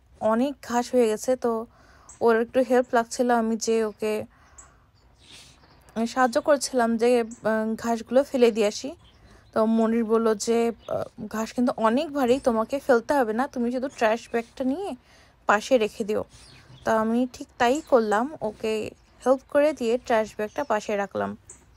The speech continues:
ঝড়ের কারণে আমাদের ব্যাকইয়ার্ডের অনেকগুলা ডাল ভেঙে আমাদের ওখানে নিচে পড়েছিল। তো আমাদের প্ল্যান আছে নেক্সট টাইম আমরা এই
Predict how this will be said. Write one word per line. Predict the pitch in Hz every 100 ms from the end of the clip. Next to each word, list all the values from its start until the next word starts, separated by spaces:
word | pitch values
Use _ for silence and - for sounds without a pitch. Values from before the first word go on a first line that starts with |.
| _ _ _ -
ঝড়ের | 233 240 214 277
কারণে | 302 302 240 220 247
আমাদের | 214 208 233 240
ব্যাকইয়ার্ডের | 208 208 - 269 220 220
অনেকগুলা | - 214 214 269 240 240 277
ডাল | 247 214 208 269 _ - _ -
ভেঙে | 233 240 226 196
আমাদের | 214 196 220 226
ওখানে | - - 233
নিচে | 262 233 240 240
পড়েছিল। | 220 202 196 - 208 202 _ _ - _ -
তো | 202
আমাদের | - 220 226 285
প্ল্যান | - 285 294
আছে | 240 - 262
নেক্সট | 254 233 -
টাইম | 254 220 247
আমরা | - 208 202 208 -
এই | 202